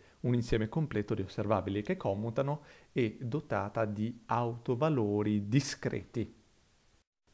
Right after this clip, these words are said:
Poiché bra xi primo xi è uguale a xi primo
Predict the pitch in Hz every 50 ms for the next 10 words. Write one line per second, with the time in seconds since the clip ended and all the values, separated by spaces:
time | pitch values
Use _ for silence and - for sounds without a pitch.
0 | _ - - _ _ - _ - _ _ - _ 147 143 143 139 135 120 - -
1 | - - 214 214 - - - - - - - _ _ - _ _ _ _ _ _
2 | 135 120 117 139 135 151 160 160 - - - - - - 156 160 165 156 147 139
3 | 139 143 - - - _ - _ _ _ _ _ - - - - 165 143 117 -
4 | - - - - _ - _ _ - _ - 127 120 117 117 110 104 123 123 123
5 | 131 127 117 117 117 117 120 117 107 98 - - - _ _ _ _ _ _ -
6 | - - 151 127 120 - 117 123 143 151 123 110 101 98 - - -